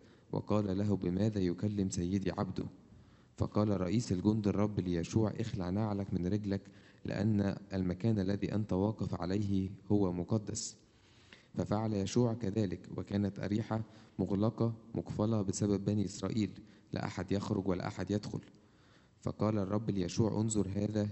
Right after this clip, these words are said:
قد دفعت بيدك أريحة ومل-، وملكها جبابرة البأس، تدورون دائرة المدينة جميع رجال الحرب حول المدينة مرة واحدة، هكذا تفعلون ستة أيام." وسبعة كهنة، كهنة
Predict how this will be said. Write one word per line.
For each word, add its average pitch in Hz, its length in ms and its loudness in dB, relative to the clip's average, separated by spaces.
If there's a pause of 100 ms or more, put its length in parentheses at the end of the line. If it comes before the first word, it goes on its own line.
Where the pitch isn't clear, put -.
(180)
قد 87 160 -4
دفعت 107 400 -2
بيدك 95 380 0
أريحة 110 480 -2 (300)
ومل-، 90 360 2 (160)
وملكها 95 680 0 (340)
جبابرة 95 520 2
البأس، - 540 -4 (420)
تدورون 90 520 4
دائرة 95 360 0
المدينة 90 500 0
جميع 92 320 0
رجال 92 340 -2
الحرب 92 400 -4
حول 90 260 -2
المدينة 104 580 0 (380)
مرة 104 300 2
واحدة، 107 400 0
هكذا 107 340 0
تفعلون 95 580 0
ستة 98 440 -2
أيام." 87 400 0 (760)
وسبعة 104 480 0
كهنة، 110 340 0 (160)
كهنة 104 380 2